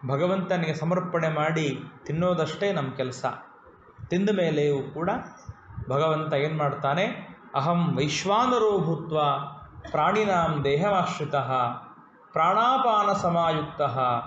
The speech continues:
ಪಚಾಮ್ಯನ್ನಂ ಚತುರ್ವಿಧಂ." ಪ್ರಾಣಾಪಾನ ಸಮಾಯುಕ್ತನಾಗಿ ನಾನೇ ವೈಶ್ವಾನರ ನಾಮಕನಾಗಿ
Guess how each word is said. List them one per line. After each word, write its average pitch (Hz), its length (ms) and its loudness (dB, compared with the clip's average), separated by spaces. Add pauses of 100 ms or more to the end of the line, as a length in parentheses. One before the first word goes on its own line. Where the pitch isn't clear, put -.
(340)
ಪಚಾಮ್ಯನ್ನಂ 190 1080 0
ಚತುರ್ವಿಧಂ." 120 760 -4 (1000)
ಪ್ರಾಣಾಪಾನ 202 760 2
ಸಮಾಯುಕ್ತನಾಗಿ 180 1080 2
ನಾನೇ 180 760 0 (600)
ವೈಶ್ವಾನರ 233 720 2
ನಾಮಕನಾಗಿ 214 1040 2